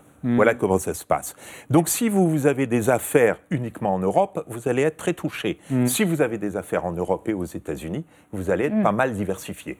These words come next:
Speaker 2: Ce
Speaker 3: D'accord.
Speaker 2: qui veut dire que les tempêtes
Speaker 1: Mm.
Speaker 2: les plus extrêmes en Europe supposent des acteurs qui soient surtout pas simplement des acteurs nationaux, mais des acteurs qui soient
Speaker 3: Des grands groupes,
Speaker 2: divers-,
Speaker 3: quoi,
Speaker 2: des-,
Speaker 3: de toute façon.
Speaker 2: diversifiés
Speaker 3: Ouais, très diversifiés.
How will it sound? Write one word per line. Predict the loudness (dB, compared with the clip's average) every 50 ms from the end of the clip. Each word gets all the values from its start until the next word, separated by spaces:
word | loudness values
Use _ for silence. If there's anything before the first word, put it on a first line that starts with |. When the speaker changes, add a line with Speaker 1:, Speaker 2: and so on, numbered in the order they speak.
| -16 -20 -20 -14
Speaker 2:
Ce | -2 0 0
Speaker 3:
D'accord. | 2 4 4
Speaker 2:
qui | 4
veut | 4 4 4
dire | 4 4 2 2 2
que | 0 0
les | 0 0
tempêtes | 0 0 0 0 0 0 2 2 2 2 2 0 -6
Speaker 1:
Mm. | -10 _ _ _ -8 -6
Speaker 2:
les | -6 -6
plus | -4 -2 0 2 2 4 4
extrêmes | 4 2 0 -4 -14 -6 -4 -4 -2 -2 -4 -4
en | -4 -2
Europe | -2 0 0 0 0 -2 -4 -12 -20 -20 -14 -8
supposent | -6 -4 -2 0 -2 -2 2 4 6 8 8 6 4 2 -2
des | 0 0 0 0 0
acteurs | -2 -4 -2 4 6 6 6 4 0 -10 _
qui | -14 -10
soient | -6 -4 -4
surtout | -4 -4 -6 -8 -6 -4 -4 -4
pas | -2 -2 -4 -4 -6 -10
simplement | -12 -10 -6 -4 -4 -4 -4 -4 -6 -4 -4 -4 -4 -2
des | -2 -4 -4 -4
acteurs | -4 -4 -4 -4 -4 -4
nationaux, | -6 -8 -8 -6 -6 -2 0 0 -2 -2 -4 -12 -20 -12 -4
mais | 2 2 4
des | 6 6 4 6 4 2
acteurs | 2 2 0 0 0 0 0 -2
qui | -8 -12
soient | -12 -4 0 2 4 4
Speaker 3:
Des | 4
grands | 6 6 6 6
groupes, | 6 4
Speaker 2:
divers-, | 6 6 6 4 4
Speaker 3:
quoi, | 2 0
Speaker 2:
des-, | 0 2 2
Speaker 3:
de | 2 2
toute | 0
façon. | -2 -8 -4
Speaker 2:
diversifiés | -2 0 2 2 0 0 -2 -6 -8 -8 -2 0 0 0
Speaker 3:
Ouais, | 0
très | -2 -6
diversifiés. | -2 0